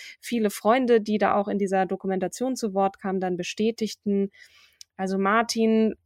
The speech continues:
war total eben gesellig, outgoing, funny und so. Und Ruth war eben total schüchtern, zurückhaltend, die hat eine sehr leise Stimme,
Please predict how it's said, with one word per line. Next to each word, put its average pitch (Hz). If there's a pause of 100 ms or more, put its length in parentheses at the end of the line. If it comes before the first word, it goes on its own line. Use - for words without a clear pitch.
war 202
total 190
eben 196
gesellig, 226
outgoing, 220
funny 233
und 220
so. 254 (440)
Und 226
Ruth 254
war 233
eben 220
total 220
schüchtern, 240
zurückhaltend, 233
die 214
hat 202
eine 214
sehr 196
leise 262 (260)
Stimme, 226